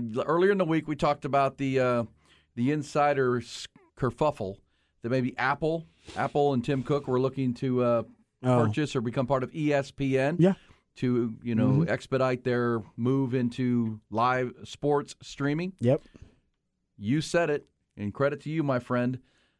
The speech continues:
Speaker 1: You know who else has jumped into this conversation?
Speaker 2: Who that?
Speaker 1: Amazon.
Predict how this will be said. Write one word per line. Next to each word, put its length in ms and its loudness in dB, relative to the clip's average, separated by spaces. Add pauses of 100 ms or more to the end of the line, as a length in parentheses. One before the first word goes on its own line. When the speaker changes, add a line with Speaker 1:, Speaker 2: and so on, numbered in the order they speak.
(160)
Speaker 1:
You 80 -4
know 120 4
who 120 2
else 200 0
has 120 -4
jumped 260 0
into 140 -2
this 160 -4
conversation? 680 -2 (420)
Speaker 2:
Who 140 2
that? 160 -2 (440)
Speaker 1:
Amazon. 520 -2